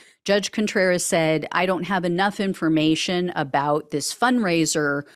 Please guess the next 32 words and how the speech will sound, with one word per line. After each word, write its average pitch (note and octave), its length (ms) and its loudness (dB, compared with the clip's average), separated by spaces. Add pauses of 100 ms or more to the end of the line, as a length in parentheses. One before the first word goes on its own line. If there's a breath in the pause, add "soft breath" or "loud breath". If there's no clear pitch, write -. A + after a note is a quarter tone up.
to G#3+ 120 -2
require F3 800 2
that C#3+ 220 -2
he C#3+ 520 -2
fork F3+ 320 -2
over D3 220 0
this C3+ 220 -6
money, C3+ 280 -2
that C3 120 -10
he C#3 100 -10
relinquish C#3+ 560 -6
this - 220 -8
cash." C3 420 -2 (460 loud breath)
Um, D#3+ 200 0 (120)
also, A3 720 4
the F3+ 160 -2
judge D#3+ 340 0
said D3+ 420 0
he D#3+ 240 -6
has D3+ 380 -2
a D3 200 -2
three-year-old E3+ 600 0
daughter, E3 480 0
meaning C3+ 300 -4
Fitzsimons A#3+ 580 0
has A3+ 200 2
a A3 60 -2
three-year-old G#3 480 4
daughter, F#3+ 320 4
not E3 180 -2
the E3+ 80 0
judge, D#3 440 0